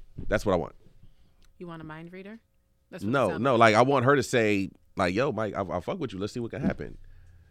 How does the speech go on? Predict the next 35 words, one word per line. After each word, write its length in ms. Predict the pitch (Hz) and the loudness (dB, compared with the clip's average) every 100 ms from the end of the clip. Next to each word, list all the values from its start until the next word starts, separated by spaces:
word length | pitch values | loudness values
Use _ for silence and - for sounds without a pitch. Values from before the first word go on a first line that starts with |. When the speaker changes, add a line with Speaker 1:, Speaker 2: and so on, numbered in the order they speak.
| _ _ _ - | _ _ _ 2
Speaker 1:
'Cause 200 | 147 131 | 4 6
it, 160 | 151 - | 4 6
it, 220 | 151 147 | 6 6
it 180 | 135 131 | 6 6
kinda 240 | 156 160 120 | 6 4 4
kills 560 | - 156 170 160 123 | 2 4 4 4 2
that, 320 | 98 117 90 | 4 4 4
that 160 | 104 92 | 2 0
fear 260 | - 131 143 | -2 -2 0
that 140 | 139 | 0
I 80 | 143 | 2
have 440 | 156 175 185 - - - - _ _ _ _ _ - | 2 0 -4 -12 -20 -20 -20 _ _ _ _ _ -8
Speaker 2:
Uh-huh. 180 | 117 117 | 0 0
Speaker 1:
of 160 | 95 | 2
wanting 320 | 95 135 156 127 | 4 4 4 4
something 640 | 120 101 - 92 90 87 - | 4 2 2 0 0 -4 -2
and 440 | 101 104 98 95 - | 4 6 6 2 2
it 160 | 101 87 | 0 2
not 360 | 101 104 85 | 2 0 0
going, 420 | 90 101 95 90 | -4 -2 -2 -4
you 20 | 85 | -8
know 120 | 80 - _ - | -12 -20 _ -2
what 80 | 113 | 0
I'm 60 | |
saying? 200 | 104 104 | 2 2
The 80 | 113 | 2
fear 160 | - 139 | 2 2
of 60 | 101 | 2
rejection. 540 | 95 110 - - - _ _ _ _ - - _ _ _ _ _ _ _ - | 0 -2 -2 -14 -18 _ _ _ _ -20 -20 _ _ _ _ _ _ _ -6
It 120 | 113 | -2
kills 220 | 139 139 | 0 2
that 140 | 113 98 | 0 0
fear 160 | 110 | -2
of 60 | 98 | -2
rejection. 420 | 90 78 - - | -4 -8 -10 -18